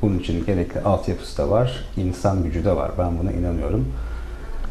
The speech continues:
Hedefimiz ömrümüzün yettiği sürece, e, bu hastalıklardan muzdarip, e, insanlarımıza, e, hizmet etmek. Bir diğer gelişme, e, bu da son zamanlarda, e, oldukça popüler, medikal turizm.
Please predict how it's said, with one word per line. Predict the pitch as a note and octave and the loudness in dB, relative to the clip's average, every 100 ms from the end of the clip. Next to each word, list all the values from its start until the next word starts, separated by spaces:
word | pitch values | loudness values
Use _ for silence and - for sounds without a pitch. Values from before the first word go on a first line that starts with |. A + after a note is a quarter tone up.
| - - - - | -4 -6 -6 -2
Hedefimiz | - G3 F3+ E3+ G#3 - - E3 | 4 6 6 6 4 2 0 2
ömrümüzün | E3 D#3+ D#3+ D3+ | 6 6 6 6
yettiği | E3 D#3 - D#3+ D#3 | 6 6 4 4 4
sürece, | - A#2 G2 C#3 D#3 - - G#2+ | 4 4 4 2 0 -6 -6 0
e, | A#2 A2+ A2+ A2 A2+ | 2 4 4 4 4
bu | B2+ C3+ C3 | 6 6 4
hastalıklardan | A#2+ G2+ - G#2 - G#2 F#2 G2+ | 2 0 2 0 2 2 4 4
muzdarip, | G#2 A2 A2+ A2+ A#2+ - - - - - - A#2 - - | 4 4 4 4 2 -4 -10 -8 -6 -6 -6 -8 -6 0
e, | |
insanlarımıza, | A#2 - F#2+ F2+ D#2+ D#2+ G2+ D#3+ E3 - - - - - - - A#2 | 0 2 -2 0 0 0 2 2 0 -8 -8 -6 -4 -4 -4 -4 0
e, | |
hizmet | C3+ C3+ A2 E2 | 2 4 2 2
etmek. | - A2+ D#3+ - - - - - - - | -2 -2 -2 -6 -10 -12 -12 -12 -6 4
Bir | F#3+ | 6
diğer | G3+ F3 C#3 | 8 8 6
gelişme, | B2+ A#2+ A#2+ - A#2 D3+ G#3+ - - | 6 6 6 4 4 4 2 0 0
e, | A2 G#2+ G#2+ | 4 4 4
bu | A#2 | 2
da | A#2+ | 2
son | A#2 A#2 A2 | 2 4 4
zamanlarda, | A2 G#2 G2+ G2+ G2+ G2 G2+ F#2+ G2 | 4 4 4 4 2 4 2 2 -2
e, | F#2+ F#2+ F#2 F#2 | 0 0 0 0
oldukça | F#2+ G2+ - G2+ | 0 0 0 -2
popüler, | - - F#2+ D3+ E3+ - - | 0 0 2 2 0 -2 2
medikal | A#2 G#2+ A2 G2+ | 4 6 4 2
turizm. | - F2 D2+ A2 | 2 -2 0 0